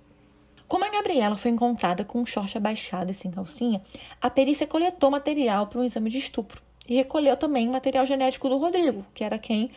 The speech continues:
havia confessado ter matado ela, pra fazer a comparação. No dia quinze de fevereiro, o exame voltou positivo. Como ela ficou mais de vinte minutos entre o início da asfixia e a morte propriamente dita,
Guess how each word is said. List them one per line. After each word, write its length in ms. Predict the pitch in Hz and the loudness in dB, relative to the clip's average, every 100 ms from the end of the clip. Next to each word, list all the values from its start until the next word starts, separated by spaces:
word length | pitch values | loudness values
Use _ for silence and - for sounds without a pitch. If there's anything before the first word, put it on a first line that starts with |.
| - - | -8 -2
havia 320 | 269 208 220 | -2 0 -2
confessado 600 | 240 240 262 - 220 - | -2 -2 -2 -2 -2 -2
ter 100 | 254 | -2
matado 420 | 254 240 254 294 | -2 -2 -2 0
ela, 240 | 233 226 | 0 0
pra 340 | 214 262 269 285 | -2 -2 0 -2
fazer 320 | - 285 277 | 0 0 2
a 40 | 277 | 0
comparação. 640 | 285 277 277 320 - - _ _ _ _ _ - - - - - - | -2 0 -2 -2 -8 -14 _ _ _ _ _ -20 -20 -20 -20 -8 -2
No 80 | |
dia 240 | 285 269 277 | 2 4 4
quinze 280 | 330 415 392 | 2 -2 -4
de 100 | - | -4
fevereiro, 600 | 202 190 180 214 208 - - - | -2 0 2 0 -2 -6 -12 0
o 120 | 262 | 2
exame 280 | 226 214 214 | 2 2 2
voltou 300 | 220 220 202 | 2 0 -2
positivo. 560 | 202 214 247 - - - - - _ _ - - | -2 -2 -4 -6 -14 -16 -20 -20 _ _ -20 -2
Como 180 | 359 480 | 2 2
ela 140 | 427 | 0
ficou 500 | - - - 226 233 | -8 -12 -2 2 2
mais 320 | 220 254 311 | 2 2 2
de 100 | 302 | 0
vinte 440 | 220 214 277 - 240 | 0 0 0 -2 -2
minutos 560 | 214 185 180 - - - | 0 0 -2 -6 -8 -6
entre 240 | 185 202 | -4 0
o 40 | |
início 380 | 202 202 294 - | 0 2 0 -2
da 80 | 320 | -6
asfixia 800 | 294 277 - - - 214 202 - | -4 -6 -6 -14 -8 -2 -2 -2
e 140 | 190 196 | -2 0
a 80 | |
morte 540 | 190 196 233 - - - | 0 0 0 -4 -12 -6
propriamente 540 | 190 - 196 190 - | -4 -4 -4 -4 -6
dita, 380 | 175 214 226 | -6 -6 -6